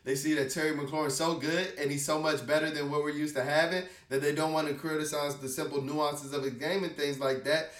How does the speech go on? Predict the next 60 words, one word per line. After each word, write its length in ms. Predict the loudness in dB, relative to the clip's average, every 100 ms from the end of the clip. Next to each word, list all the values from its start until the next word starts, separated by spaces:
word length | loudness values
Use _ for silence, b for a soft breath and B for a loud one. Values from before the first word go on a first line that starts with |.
| B 0
But 140 | 6
I've 240 | 8 8
mentioned 280 | 4 2 -2
before 320 | -4 -4 -2 0
that 120 | 2
I 140 | 2
think 180 | 2 0
that 160 | -2 2
Terry 380 | 2 4 0 -4 -6
McLaurin 480 | -2 2 4 2
can 160 | 0 -2
become 300 | -2 -2 -2
a 80 | 2
better 380 | 4 4 4 B B 0
double 300 | 2 2 2
move 300 | 2 4 6
route 260 | 6 6
runner, 260 | 2 0 -2
and 160 | -2
I 120 | 2 2
expect 420 | 2 4 4 6
that 180 | 4 4
now. 200 | 0 -4
You 100 | 0
got 180 | 4 4
the 80 | 4
bag. 340 | 8 8 8
You 80 | 4
gotta 220 | 4 4
show 240 | 4 4 6
that 180 | 4
now. 220 | 2 -4 -8 -18 _ _ _ _ -6
I 60 | -2
think 220 | 0 2
he 60 |
has 140 | 2 2
some 140 | 0
tightness 440 | 2 2 4 0 0
in 60 |
his 160 | 0 2
hips 260 | 2 2
that 140 | 0 0
he 80 | 0
can 140 | 0
elude 380 | 0 0 0 0
and 120 | -2
things 240 | -2 0
like 220 | 0 0 2
that 400 | 2 2 -6 -6
to 100 | -6
become 300 | -2 0 0
even 220 | 0 0
shift-, 480 | 2 2 0 -4 -2
e-, 200 | -2 -2
even 220 | -4 -2
shiftier 460 | 0 2 2 0 -2
and 120 | 0
even 180 | -2 0
more 260 | 6 6 8
agile. 520 | 6 4 2 0